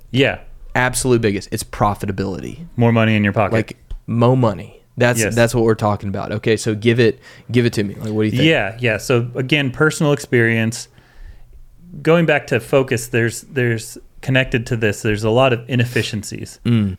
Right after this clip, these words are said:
Speaker 1: You, because we offered such a huge variety of services, none of us, like me, my, myself included, and the crew, we didn't do enough of those things to get really, really good at it.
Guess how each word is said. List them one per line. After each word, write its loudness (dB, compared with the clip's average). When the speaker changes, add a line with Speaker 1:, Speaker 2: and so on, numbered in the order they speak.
Speaker 1:
You, -2
because 0
we -2
offered 0
such -6
a 0
huge 0
variety 0
of -4
services, -2
none 2
of 2
us, 2
like -2
me, 2
my, 2
myself 2
included, 0
and 0
the -2
crew, -2
we -2
didn't 0
do 4
enough 2
of -4
those 4
things 0
to -2
get -6
really, 0
really 0
good -4
at -6
it. -16